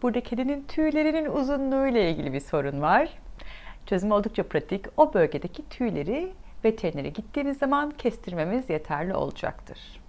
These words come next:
Eğer kedinizi tırnaklarını kesmek için veterinere götürüyorsanız o sırada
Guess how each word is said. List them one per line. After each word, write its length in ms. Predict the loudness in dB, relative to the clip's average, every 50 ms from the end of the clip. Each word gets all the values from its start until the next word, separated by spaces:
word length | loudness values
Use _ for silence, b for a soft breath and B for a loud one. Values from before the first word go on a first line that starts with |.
| -20 -20 -18 B B B B B B B B B 8
Eğer 260 | 10 12 12 10 10
kedinizi 400 | 4 2 2 4 2 2 0 -4
tırnaklarını 520 | -4 -2 0 2 2 2 2 0 0 0
kesmek 360 | 2 0 0 0 0 -2 -4 -4
için 160 | -4 -2 -2
veterinere 420 | -2 0 0 0 0 0 -2 0
götürüyorsanız 800 | 0 0 0 0 2 4 6 6 6 4 2 2 2 2 0 -4 B B B B B B -4
o 100 | -4 -2
sırada 480 | 2 4 6 6 8 8 6 6 4